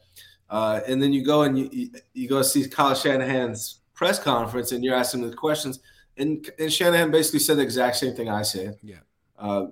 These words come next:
Speaker 1: so I find it interesting that forty-niners take, fans take issue when you're critical at all, unless, you know, unless you're Kyle Shanahan, who said the exact same damn thing.
Speaker 2: If it were September, it'd be one thing, but it's been a year-long pattern, and it's almost December, and they're running out of time to fix it.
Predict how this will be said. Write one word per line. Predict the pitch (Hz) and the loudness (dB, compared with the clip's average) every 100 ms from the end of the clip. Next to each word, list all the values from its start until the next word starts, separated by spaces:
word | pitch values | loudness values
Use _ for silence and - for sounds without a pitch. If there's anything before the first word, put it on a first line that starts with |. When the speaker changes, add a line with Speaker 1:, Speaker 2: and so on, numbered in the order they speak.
| - | -8
Speaker 1:
so | - 113 104 | -6 -4 -2
I | 113 | -4
find | 110 131 | -4 0
it | 123 | 0
interesting | 110 107 107 - 107 101 | -2 -4 -8 -8 -6 -4
that | 101 - | -6 -8
forty-niners | - 107 107 107 104 101 | -8 -6 -4 -4 -4 -6
take, | - 113 - | -6 -8 -8
fans | - 107 101 | -4 -4 -4
take | - 113 - | -6 -10 -8
issue | 127 98 113 104 101 _ _ - | -6 -4 -4 -6 -6 _ _ -12
when | 107 | -8
you're | 104 | -8
critical | 101 - 123 - 107 | -8 -8 -8 -6 -4
at | 107 | -2
all, | 110 104 107 | 0 0 0
unless, | 104 104 104 - _ _ _ _ | -2 -6 -8 -14 _ _ _ _
you | 104 | -12
know, | 98 | -8
unless | 95 98 | -8 -8
you're | 110 | -4
Kyle | 123 110 | -2 -2
Shanahan, | - 123 110 110 | 0 -2 -2 -4
who | 110 | -4
said | 123 117 | -4 -4
the | |
exact | 110 113 127 | -2 -2 -2
same | - 104 | -4 -4
damn | 101 98 | -4 -6
thing. | 98 107 107 - _ _ _ - | -8 -10 -10 -18 _ _ _ -12
Speaker 2:
If | 143 | -8
it | 214 | -4
were | 214 | -4
September, | 214 185 196 202 | -4 -6 -4 -2
it'd | 170 | -2
be | |
one | 123 127 120 | -4 -6 -10
thing, | 95 95 90 _ | -14 -18 -20 _
but | 113 127 123 - | -8 -8 -8 -12
it's | 135 - | -12 -8
been | 156 | -6
a | 139 | -6
year-long | 127 160 151 147 135 | -4 -4 -4 -6 -2
pattern, | - 139 127 131 147 _ _ _ _ _ - | -2 -2 -6 -12 -16 _ _ _ _ _ -12
and | 127 127 127 | -8 -8 -8
it's | 123 | -8
almost | 139 151 147 | -6 -6 -8
December, | 127 - 143 120 107 117 | -10 -8 -8 -8 -12 -12
and | 127 | -12
they're | 127 | -10
running | 127 147 147 | -8 -8 -8
out | |
of | 131 | -10
time | - 131 117 | -10 -12 -12
to | |
fix | 101 123 - | -12 -14 -14
it. | 95 | -18